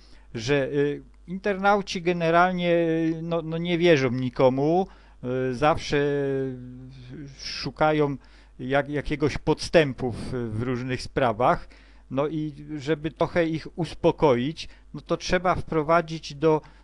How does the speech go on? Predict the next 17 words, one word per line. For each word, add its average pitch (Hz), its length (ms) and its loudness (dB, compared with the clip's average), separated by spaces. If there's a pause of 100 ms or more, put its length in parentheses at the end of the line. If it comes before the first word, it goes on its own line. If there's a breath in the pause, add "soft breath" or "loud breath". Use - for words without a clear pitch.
(100)
do 143 340 -2
jakiejkolwiek, 156 760 0
czy 135 160 -4
z-, 139 320 -8
nie, 143 180 -8
nie 147 120 -4
tylko 175 320 -2
do 127 100 -4
strony 123 380 -2
przechwytującej, 123 880 -4
ale 123 120 -2
jakiegokolwiek 165 920 -4 (180 soft breath)
serwisu 165 640 -2
internetowego 160 1040 0 (300 soft breath)
coś, - 400 -2 (180 soft breath)
co 196 260 0
pozwoliłoby 175 1120 2